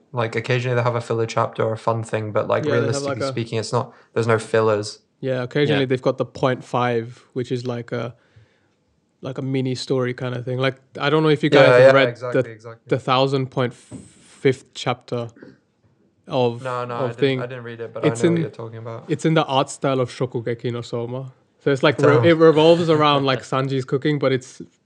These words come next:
Speaker 2: you can just tell it's in the art style of Shokugeki. It's like,
Speaker 1: Yeah.
Speaker 2: he, he took a spin on that and put, like, One Piece's crew inside
Speaker 1: Yeah.
Speaker 2: it. It's kinda funny. So, like, that's what the latest kind of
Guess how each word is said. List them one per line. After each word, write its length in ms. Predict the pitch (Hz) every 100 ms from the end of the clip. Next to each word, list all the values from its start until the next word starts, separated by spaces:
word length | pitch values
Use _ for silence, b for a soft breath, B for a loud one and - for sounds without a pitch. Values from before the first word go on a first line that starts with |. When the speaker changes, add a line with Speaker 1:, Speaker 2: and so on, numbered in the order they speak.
| _
Speaker 2:
you 160 | 147 147
can 160 | 165
just 180 | 151 139
tell 200 | - 127
it's 140 | 123 131
in 80 |
the 60 | 127
art 200 | 127 135
style 220 | - 147
of 140 | 147 139
Shokugeki. 680 | 131 135 123 123 - 123 123
It's 160 | -
like, 160 | 127 120 b b b
Speaker 1:
Yeah. 200 | 135 120
Speaker 2:
he, 100 | 147
he 140 | 139 127
took 200 | 170 160
a 40 |
spin 340 | - - 151 143
on 160 | 143
that 280 | 139 139 139
and 180 | 127 127
put, 160 | 143 127
like, 260 | 120 120
One 200 | 127 127
Piece's 440 | 127 135 127 - 127
crew 300 | - 139 131
inside 400 | 127 127 127 120
Speaker 1:
Yeah. 60 | 123
Speaker 2:
it. 80 |
It's 100 | 127
kinda 220 | - 160 131
funny. 280 | 139 123
So, 140 | 120 120
like, 200 | 123 120
that's 180 | 127 -
what 120 | 127
the 100 | 123
latest 480 | 123 120 120 - _ b b
kind 180 | - 131
of 140 | 120